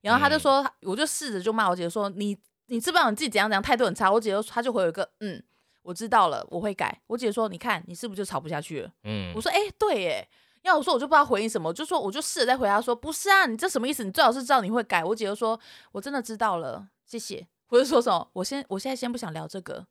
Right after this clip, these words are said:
Speaker 1: 然后什么的，然后他就说，
Speaker 2: 你姐好像机器人哦。
Speaker 1: 我说：“哇，真的是聊不下去欸。”然后我姐就说：“对啊。”她说：“那如果你跟他一言一语，一言一语，就是你们就会一直吵，一直吵，一直吵起来。”
Speaker 2: 对啊，因为你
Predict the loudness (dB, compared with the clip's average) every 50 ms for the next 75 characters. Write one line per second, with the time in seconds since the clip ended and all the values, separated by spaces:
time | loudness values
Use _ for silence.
0 | _ _ _ -6 -4 -2 -2 -2 -2 -6 -8 -6 -6 -6 -6 -8 -14 -20 -20 -12
1 | -4 0 4 4 4 6 4 2 2 2 0 0 2 2 2 2 2 2 0 -2
2 | -2 -2 -6 -8 -8 -8 -6 -6 -6 -6 -6 -6 -6 -4 -2 0 2 2 2 2
3 | 2 0 -4 -4 -2 0 2 2 0 0 -2 -2 -2 -2 -2 -4 -8 -10 -8 -10
4 | -10 -12 _ _ _ _ -4 0 2 2 2 2 0 -2 -2 -2 -2 -2 0 2
5 | 2 2 2 0 -2 -4 -4 -4 -2 -2 -2 -2 -2 -2 -2 -2 -2 -4 -4 -4
6 | -4 -4 -4 -4 -4 -6 -6 -6 -6 -6 -4 -4 -6 -6 -8 -8 -8 -8 -8 -8
7 | -6 -6 -6 -6 -6 -6 -6 -4 -6 -4 -6 -6 -8 -8 -8 -10 -10 -10 -8 -8
8 | -10 -10 -10 -8 -8 -8 -8 -8 -8 -4 0 4 6 8 8 6 6 4 0 -2
9 | -2 -2 -2 -6